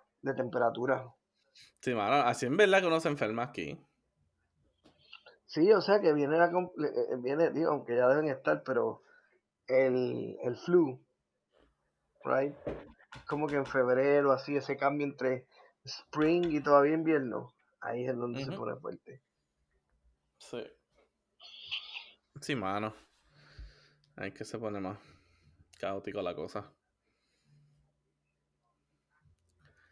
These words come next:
Speaker 2: Pero después viene la primavera, se, se aclara todo, los palos empiezan a crecer otra vez.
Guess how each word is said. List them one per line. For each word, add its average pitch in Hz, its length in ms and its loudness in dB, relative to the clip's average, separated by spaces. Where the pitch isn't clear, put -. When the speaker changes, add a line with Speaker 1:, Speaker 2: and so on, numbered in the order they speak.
Speaker 2:
Pero 170 140 -8
después 165 280 -8
viene 156 220 -4
la 147 80 -2
primavera, 113 880 0
se, - 180 -14
se - 120 -10
aclara 104 420 -2
todo, 113 720 -2
los 120 380 -12
palos 139 360 -4
empiezan 131 380 -4
a 113 100 -2
crecer 110 280 -6
otra 104 240 -4
vez. 113 340 -2